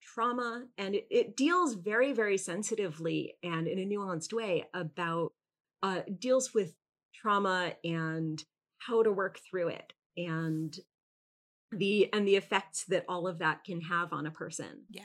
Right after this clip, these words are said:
Speaker 1: Um, you know, readers, if you, uh, you should know that, um, the plot involves a shooting.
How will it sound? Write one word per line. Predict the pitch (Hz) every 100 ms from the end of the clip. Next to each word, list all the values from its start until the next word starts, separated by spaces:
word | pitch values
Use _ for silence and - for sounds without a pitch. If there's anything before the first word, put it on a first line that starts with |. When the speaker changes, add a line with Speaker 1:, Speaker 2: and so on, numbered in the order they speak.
| 147
Speaker 1:
Um, | 170 170 165 165 - - _
you | 226
know, | 208 196 -
readers, | 220 220 208 - _ _ -
if | 214 208 -
you, | 196 208 208 208 208 - -
uh, | 196 196
you | 214
should | 226 220
know | 202 202 202
that, | 175 190 180 180 -
um, | 170 160 160 160 -
the | 185
plot | - 202 196
involves | 196 180 180 180 180 165 175
a |
shooting. | 160 220 269 339 349